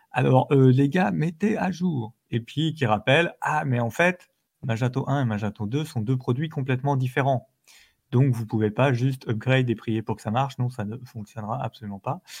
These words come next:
il faut tout porter. » Euh, mais voilà, ce qui est intéressant, c'est de voir que, euh, Visa a fait son annonce, donc je pense que, euh, Mastercard, euh, doit avoir à peu près l'équivalent, hein,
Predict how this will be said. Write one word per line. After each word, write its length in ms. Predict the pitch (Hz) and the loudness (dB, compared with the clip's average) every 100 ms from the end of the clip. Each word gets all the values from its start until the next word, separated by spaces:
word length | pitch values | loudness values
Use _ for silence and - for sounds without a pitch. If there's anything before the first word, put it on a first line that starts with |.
| - - | -16 -14
il 100 | 131 | -8
faut 200 | 151 151 | -6 -6
tout 180 | 160 | -10
porter. » 440 | 160 165 - 135 127 _ _ - - - _ _ _ - | -6 -6 -4 -6 -6 _ _ -20 -20 -20 _ _ _ -4
Euh, 640 | 120 113 107 104 120 123 147 | 0 0 0 0 -2 -2 -2
mais 140 | 139 | 0
voilà, 240 | 151 143 127 | 4 6 4
ce 60 | |
qui 60 | 160 | 2
est 40 | |
intéressant, 340 | 151 156 139 175 | 0 0 0 -2
c'est 140 | 170 | -2
de 40 | 139 | -2
voir 220 | 135 131 | -2 -2
que, 140 | 131 | -2
euh, 180 | 123 110 110 - _ _ _ _ _ _ _ _ _ _ - | -2 -2 -6 -12 _ _ _ _ _ _ _ _ _ _ -2
Visa 380 | 131 131 139 127 | 0 2 4 2
a 60 | |
fait 180 | 127 131 | 2 -2
son 180 | 127 117 | 0 0
annonce, 380 | 123 160 156 - | 0 0 -2 -4
donc 180 | 123 | -4
je 60 | - | -4
pense 180 | 131 127 | -6 -6
que, 160 | - | -6
euh, 600 | 117 110 110 107 107 107 110 139 | -4 -2 -2 -2 -4 -4 -6 -6
Mastercard, 680 | 123 113 - 120 - 117 110 | -4 -2 -4 -4 -2 -4 -2
euh, 520 | 110 110 110 110 110 107 - - | -6 -6 -6 -6 -8 -10 -12 -4
doit 120 | 110 | -2
avoir 240 | 110 113 | 0 0
à 100 | 107 | -2
peu 80 | 110 | -6
près 240 | - - 110 | -6 -4 -2
l'équivalent, 580 | 101 113 107 139 143 | -4 -6 -2 2 2
hein, 80 | 135 | 0